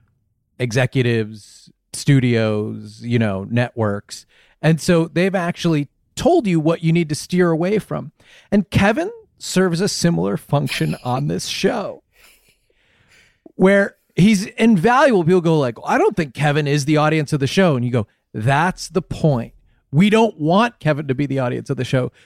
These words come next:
So we need to know what Kevin thinks." Because that is such a great barometer, such a great indicator for us of what we need to avoid.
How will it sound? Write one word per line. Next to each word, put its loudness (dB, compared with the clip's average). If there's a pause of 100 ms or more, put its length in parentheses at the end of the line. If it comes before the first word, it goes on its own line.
So 2
we 0
need 2
to 0
know 2
what 0
Kevin -2
thinks." -16 (1500)
Because 2
that 2 (160)
is 0
such -2
a 2
great -2
barometer, 0
such -2
a 0
great -2 (580)
indicator 2
for -8 (100)
us -2 (1200)
of 2
what 2
we 2
need 0
to 0
avoid. -4